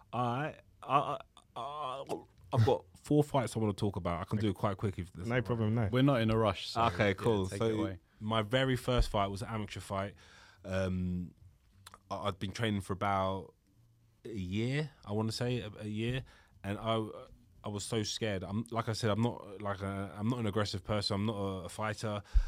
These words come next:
Speaker 1: um, but I trained and trained and trained, and I, th-, you know, it was like, "Well, how good am I? Put it on the line."
Speaker 2: Mm.
Speaker 1: Do you know what I mean? This is what it's about. <laughs> Why not?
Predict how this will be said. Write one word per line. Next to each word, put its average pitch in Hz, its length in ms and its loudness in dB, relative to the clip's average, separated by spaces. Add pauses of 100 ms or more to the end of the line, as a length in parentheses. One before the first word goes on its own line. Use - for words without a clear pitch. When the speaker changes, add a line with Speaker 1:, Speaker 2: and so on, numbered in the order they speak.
(140)
Speaker 1:
um, 90 420 -2 (340)
but 101 340 -2
I 101 280 -4 (380)
trained 117 440 -2
and 101 140 -6
trained 110 400 -4
and 98 140 -6
trained, 127 520 -2 (720)
and 90 120 -2
I, 87 40 -2
th-, - 400 -10
you 110 60 -4
know, 98 140 -2
it 104 160 -8
was 104 140 -6
like, 101 120 -6
"Well, 110 220 -6
how 135 240 -8
good 139 180 -2
am 107 140 0
I? 107 220 -2 (120)
Put 123 160 -2
it 113 60 -2
on 113 100 -2
the 113 60 0
line." 104 320 -4 (260)
Speaker 2:
Mm. 107 220 2
Speaker 1:
Do 107 80 0
you 113 80 2
know 117 100 0
what 120 60 0
I 120 40 0
mean? 113 100 2
This 123 120 -2
is 120 80 -4
what 110 120 0
it's 104 100 -4
about. 104 420 0
<laughs> 92 640 -4
Why 113 220 0
not? 131 300 -2